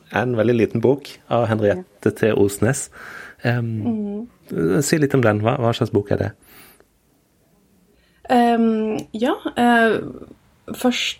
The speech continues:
Speaker 2: eh, så for det, ja, for det første så merket vi at vi hadde litt, eh, penger igjen etter, eh, at vi har fått stipend og brukte det på, eh, den store avisen. Og så tenkte vi, «Ok, da kan vi gjøre noe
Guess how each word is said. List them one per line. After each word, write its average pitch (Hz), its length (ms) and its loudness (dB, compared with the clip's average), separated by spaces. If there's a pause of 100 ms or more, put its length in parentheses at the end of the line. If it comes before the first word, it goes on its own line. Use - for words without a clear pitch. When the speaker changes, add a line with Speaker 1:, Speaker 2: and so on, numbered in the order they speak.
(140)
Speaker 2:
eh, 208 280 4
så 202 840 2
for 220 80 -2
det, 196 320 0 (600)
ja, 208 140 4
for 202 120 0
det 196 80 -8
første 214 200 2
så 208 160 0
merket 202 300 0
vi 202 60 -2
at 196 180 -2
vi 196 80 0
hadde 190 500 -2 (160)
litt, 196 320 -4
eh, 190 200 -2 (380)
penger 190 280 -2 (100)
igjen 269 240 4 (540)
etter, 196 480 2
eh, 190 420 4
at 202 140 -4
vi 196 80 2
har 185 140 0
fått 190 220 -4
stipend 190 500 -4
og 180 240 -2
brukte 185 300 -4
det 185 200 -6
på, 180 380 -4 (220)
eh, 196 200 -8
den 190 180 -6
store 185 320 -6
avisen. 185 460 -6 (760)
Og 233 120 0
så 240 120 0
tenkte 220 300 0
vi, 208 100 2
«Ok, 247 380 0
da 240 80 4
kan 240 200 2
vi 220 120 4
gjøre 196 200 4
noe 180 360 0